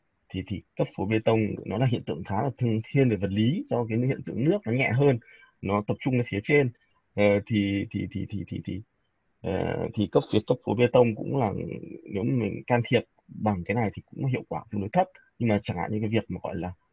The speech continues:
bảo dưỡng bê tông thì nó có ảnh hưởng rất là tốt đối với việc, ờ, xử lý cái con ngót dẻo này. Đấy, thì, thì, thì, thì, thì ở đây mình cũng có một, một cái bảng, một cái tài liệu, ờ,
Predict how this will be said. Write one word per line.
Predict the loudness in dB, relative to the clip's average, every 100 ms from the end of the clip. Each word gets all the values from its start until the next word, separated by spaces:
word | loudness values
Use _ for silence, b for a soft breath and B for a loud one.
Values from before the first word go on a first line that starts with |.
| _
bảo | -6 -4 0
dưỡng | 0 2
bê | 4
tông | 6 4 2 -8 _
thì | -6
nó | -4
có |
ảnh | -6 -4
hưởng | -4 -2
rất | 0
là | 0 2
tốt | 6 6 4 _ _ _ _
đối | -6 -2 0
với | 0
việc, | 2 0 -2 _ -8
ờ, | -6 -4 -6
xử | -8 -10
lý | -6 -6
cái | -6 -6
con | -4
ngót | -4 -6 -8
dẻo | -8
này. | -10 -14 _ _ _ _ _
Đấy, | -4 -2 -2
thì, | -4 -6 -6
thì, | -8 -10
thì, | -8 -10
thì, | -10 -12
thì | -18 _ _
ở | -2
đây | 4 6
mình | 4 0
cũng | -2
có | -2
một, | 0 -2 -4 -6
một | -4
cái | -2
bảng, | 0 0 -2 -10
một |
cái | -6
tài | -4 -4
liệu, | -4 -6 -8
ờ, | -8